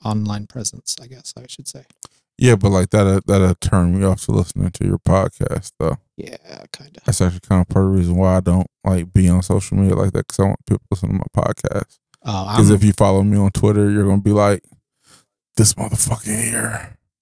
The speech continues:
Speaker 1: I'm hilarious. So follow
Speaker 2: Speak-,
Speaker 1: me at,
Speaker 2: speaking of
Speaker 1: at,
Speaker 2: Twitter,
Speaker 1: at Dale
Speaker 2: you,
Speaker 1: Milkman.
Speaker 2: yeah, you had a, had a couple of little, little,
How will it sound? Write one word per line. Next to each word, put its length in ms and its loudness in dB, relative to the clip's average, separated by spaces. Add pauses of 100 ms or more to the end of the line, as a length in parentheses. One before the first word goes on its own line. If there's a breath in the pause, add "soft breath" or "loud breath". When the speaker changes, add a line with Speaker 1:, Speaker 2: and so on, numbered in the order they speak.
(120)
Speaker 1:
I'm 160 -4
hilarious. 560 -8
So 140 -2
follow 280 -2
Speaker 2:
Speak-, 140 6
Speaker 1:
me 60 0
at, 60 4
Speaker 2:
speaking 320 4
of 100 6
Speaker 1:
at, 60 -2
Speaker 2:
Twitter, 360 4
Speaker 1:
at 140 2
Dale 120 0
Speaker 2:
you, 60 -2
Speaker 1:
Milkman. 500 -4
Speaker 2:
yeah, 200 4
you 200 2
had 140 4
a, 240 2
had 160 4
a 260 4
couple 280 4
of 60 4
little, 480 4
little, 280 4